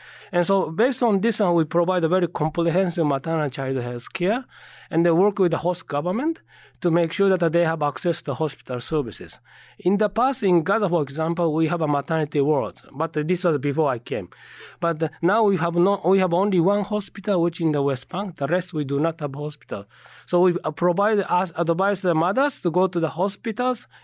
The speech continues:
in the contracted one or host government one, so that they go to the hospitals.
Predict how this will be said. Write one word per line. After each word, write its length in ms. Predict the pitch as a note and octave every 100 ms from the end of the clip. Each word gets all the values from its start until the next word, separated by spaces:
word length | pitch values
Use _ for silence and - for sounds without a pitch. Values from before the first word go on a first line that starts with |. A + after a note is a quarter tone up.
| -
in 80 | D#3
the 140 | D3
contracted 640 | - F3 F3+ G3+ G3+ G3 E3+
one 260 | F3+ G#3+
or 80 | F3+
host 240 | E3 D#3+
government 360 | - D#3+ D3+ C3+ C3 B2+ -
one, 180 | E3 G#3
so 180 | F#3 E3+
that 160 | D#3+
they 120 | D#3 D3
go 160 | D#3+
to 100 | D3
the 60 | C3+
hospitals. 540 | C3+ - - A2+ G2+